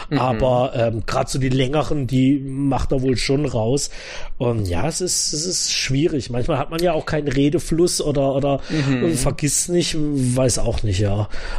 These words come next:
Speaker 2: Aber ihr
Speaker 1: Ja,
Speaker 2: steht
Speaker 1: aber möcht-
Speaker 2: halt für
Speaker 1: Ja?
Speaker 2: ungefilterte Qualität.
Speaker 1: Wir sind, wir sind ungefiltert.
Speaker 2: Ja.
Speaker 1: Aber möchtest du etwa, äh,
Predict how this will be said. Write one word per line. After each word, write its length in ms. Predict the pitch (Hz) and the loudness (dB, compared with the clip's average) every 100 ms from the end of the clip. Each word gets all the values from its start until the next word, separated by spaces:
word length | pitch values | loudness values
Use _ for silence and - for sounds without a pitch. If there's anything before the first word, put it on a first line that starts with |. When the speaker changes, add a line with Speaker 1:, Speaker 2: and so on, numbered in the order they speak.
| - | 0
Speaker 2:
Aber 120 | 131 | 2
ihr 200 | 190 185 | 4 4
Speaker 1:
Ja, 100 | 196 | 6
Speaker 2:
steht 100 | 185 | 4
Speaker 1:
aber 80 | 175 | 4
möcht- 40 | 160 | 2
Speaker 2:
halt 360 | 151 - - - - | 0 -4 -8 -10 -2
für 540 | - 135 131 123 110 - | 2 4 2 0 -2 -2
Speaker 1:
Ja? 160 | 156 - - - | -4 -4 -16 -4
Speaker 2:
ungefilterte 800 | 208 185 170 160 - 151 135 127 | 0 2 2 2 4 2 2 0
Qualität. 720 | - 131 120 104 117 104 - - | 0 0 0 0 -2 -4 -10 -12
Speaker 1:
Wir 280 | 143 131 156 | -6 0 0
sind, 160 | 151 | 2
wir 140 | 143 147 | 0 0
sind 100 | 143 | 0
ungefiltert. 640 | 139 123 117 - 113 110 | 0 2 0 -2 0 2
Speaker 2:
Ja. 80 | 113 | 4
Speaker 1:
Aber 80 | 131 | 6
möchtest 380 | - - 180 - | 4 2 -4 -2
du 40 | 160 | -2
etwa, 760 | 147 156 147 147 127 135 131 | 0 2 4 4 4 4 4
äh, 40 | 131 | 2